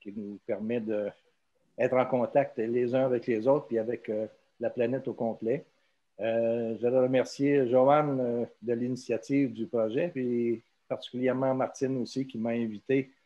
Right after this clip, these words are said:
à participer à cette démarche. Euh, bon, ça fait déjà un bout de temps que je travaille avec, euh, du noir. J'ai travaillé beaucoup avec la couleur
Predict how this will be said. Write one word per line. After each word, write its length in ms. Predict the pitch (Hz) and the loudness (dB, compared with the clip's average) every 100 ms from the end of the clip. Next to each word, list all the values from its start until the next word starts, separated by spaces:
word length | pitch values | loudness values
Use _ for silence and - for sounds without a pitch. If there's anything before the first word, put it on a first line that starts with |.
| _ _ | _ _
à 80 | 110 | -4
participer 760 | - 110 - - - 120 120 | -2 -4 -6 -16 -6 -4 -2
à 220 | 107 98 95 | -2 -6 -8
cette 220 | - 107 | -8 -6
démarche. 540 | 113 104 110 - - _ _ _ _ _ _ _ _ _ _ _ - | -6 -4 -6 -8 -18 _ _ _ _ _ _ _ _ _ _ _ -4
Euh, 680 | 113 117 117 117 117 113 107 _ _ _ _ - | 0 2 2 2 2 0 -2 _ _ _ _ -6
bon, 140 | 127 | -2
ça 100 | - | 2
fait 140 | 131 147 | 2 4
déjà 260 | 151 196 | 2 2
un 20 | |
bout 140 | 175 135 | 2 0
de 80 | - | 4
temps 180 | 160 | 4
que 140 | 170 123 | 4 0
je 80 | - | 0
travaille 380 | 127 131 147 | 4 6 6
avec, 340 | 127 120 123 - | 4 2 -2 0
euh, 240 | 120 113 | 2 2
du 200 | 113 110 | 0 -2
noir. 360 | 120 120 151 165 | 2 2 2 0
J'ai 400 | 120 120 120 113 - | 0 0 2 0 2
travaillé 300 | 127 139 160 | 4 6 6
beaucoup 300 | 147 139 160 | 4 4 6
avec 260 | 131 127 | 6 4
la 80 | 127 | 0
couleur 460 | 113 123 117 131 | -2 2 4 4